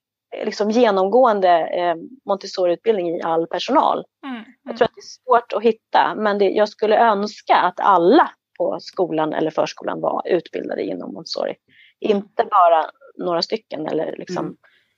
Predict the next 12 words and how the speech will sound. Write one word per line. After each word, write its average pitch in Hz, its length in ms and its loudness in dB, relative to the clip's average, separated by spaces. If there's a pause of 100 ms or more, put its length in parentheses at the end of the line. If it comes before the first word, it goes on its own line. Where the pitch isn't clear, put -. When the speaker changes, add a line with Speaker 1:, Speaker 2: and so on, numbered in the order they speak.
Speaker 1:
i 220 80 -4
skolan 208 420 4
är 180 100 6
det 180 40 6
i 175 40 6
alla 165 140 4
fall 160 340 0
en, 160 420 -4
eh, 151 160 -4 (1200)
ja, 175 140 -2
klassföreståndare 180 720 0
eller 151 180 -2